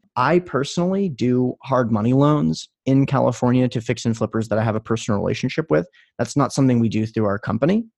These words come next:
It's just something to keep my own personal portfolio invested while we are cycling in and out of these other syndications. But it's a hard business to scale, in my opinion. And so we haven't found a vehicle to do that yet. Because we're focused on cash flow,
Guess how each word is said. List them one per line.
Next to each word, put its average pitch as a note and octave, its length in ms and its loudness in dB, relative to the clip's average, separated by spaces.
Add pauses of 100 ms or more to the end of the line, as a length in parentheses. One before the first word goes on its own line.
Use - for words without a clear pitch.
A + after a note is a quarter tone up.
(100)
It's C3+ 80 2
just D#3+ 140 4
something D3+ 180 4
to B2+ 60 4
keep C3+ 180 0
my A#2+ 100 4
own A2+ 120 2
personal A2 340 -2
portfolio G#2+ 640 -2 (300)
invested A2+ 420 0
while A2 340 2
we G#2+ 180 -4
are G2+ 200 -4
cycling G2+ 420 -4
in G#2 100 -4
and G#2 120 -4
out G2+ 240 -6
of G2+ 80 -6
these G2+ 120 -6
other G2 180 -4
syndications. - 680 -4 (180)
But C3 300 2
it's - 100 0
a D#3+ 60 2
hard E3+ 260 2
business C3+ 380 0
to A2+ 80 -4
scale, G#2 380 -2
in G#2 40 -2
my F#2+ 160 -2
opinion. - 380 -8 (160)
And G#2+ 120 -4
so G#2+ 420 0 (320)
we C3 80 2
haven't C3+ 240 2
found A#2 260 2
a G#2 40 -2
vehicle G#2+ 340 -6
to G2 100 -8
do G#2 100 -6
that G2 220 -6
yet. - 180 -4 (200)
Because D#3 360 0
we're C3+ 260 2
focused C3+ 380 -2
on A2+ 140 -2
cash B2 280 -2
flow, A#2+ 480 2